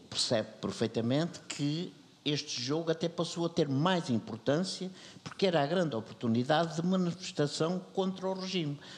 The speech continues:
Portanto, iriam sempre, eh, eh, aparecer. Mas seria um desperdício não aparecer, porque o futebol tem tanta força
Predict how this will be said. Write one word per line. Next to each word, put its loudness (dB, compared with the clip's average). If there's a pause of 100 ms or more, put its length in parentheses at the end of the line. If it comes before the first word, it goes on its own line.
(140)
Portanto, 0 (240)
iriam 4
sempre, 0 (420)
eh, 2
eh, 0
aparecer. 2 (220)
Mas 2 (160)
seria 2
um 2
desperdício -2 (1040)
não 4
aparecer, 0 (580)
porque -2
o -2
futebol 2
tem 4
tanta 0
força -2